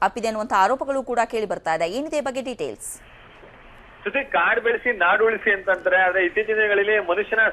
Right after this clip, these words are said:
Speaker 2: ಸ್ವಾರ್ಥದಿಂದಾಗಿ ಕಾಡು ಸಂಪೂರ್ಣವಾಗಿ ನಾಶ ಆಗ್ತಿದೆ. ಹೀಗಾಗಿ ಕಾಡು ಪ್ರಾಣಿಗಳು ನಾಡಿನತ್ತ ಧಾವಿಸೋದು ಸರ್ವೇ ಸಾಮಾನ್ಯವಾಗಿದೆ. ಈ ರೀತಿ ಕಾಡಿನಿಂದ ನಾಡಿಗೆ ಬಂದಂತ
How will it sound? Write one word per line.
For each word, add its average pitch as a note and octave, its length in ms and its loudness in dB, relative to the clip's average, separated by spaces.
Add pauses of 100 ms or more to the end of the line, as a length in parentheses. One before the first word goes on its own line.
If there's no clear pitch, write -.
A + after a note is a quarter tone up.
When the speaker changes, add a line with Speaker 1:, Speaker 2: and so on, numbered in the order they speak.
Speaker 2:
ಸ್ವಾರ್ಥದಿಂದಾಗಿ G3+ 640 0
ಕಾಡು G3 320 2
ಸಂಪೂರ್ಣವಾಗಿ A#3 640 0
ನಾಶ F#3 300 0
ಆಗ್ತಿದೆ. G3 480 2
ಹೀಗಾಗಿ A3+ 340 0
ಕಾಡು G3+ 340 2
ಪ್ರಾಣಿಗಳು A3+ 500 2
ನಾಡಿನತ್ತ G3+ 500 0 (640)
ಧಾವಿಸೋದು A#3 520 2
ಸರ್ವೇ G3+ 240 2
ಸಾಮಾನ್ಯವಾಗಿದೆ. G3+ 840 0
ಈ A3 140 -6
ರೀತಿ C#4+ 300 -2
ಕಾಡಿನಿಂದ A3+ 520 0
ನಾಡಿಗೆ G#3 320 2
ಬಂದಂತ G3+ 220 -4